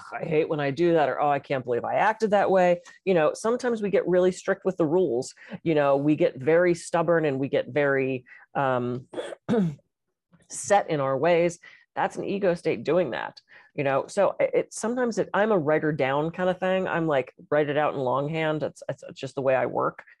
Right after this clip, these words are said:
Um, and I li-, literally sat down with these cards and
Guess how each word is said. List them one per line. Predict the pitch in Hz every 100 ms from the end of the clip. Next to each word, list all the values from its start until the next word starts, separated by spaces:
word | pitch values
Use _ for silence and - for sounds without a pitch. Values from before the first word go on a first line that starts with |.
| - - _
Um, | 151 143 143
and | - 151
I | 165
li-, | 156 156
literally | 147 185 185 160
sat | - 151
down | 156 156
with |
these | 151 143
cards | - 185 196 139 151 - - - _ _ _ _ _ -
and | 165 160 160 156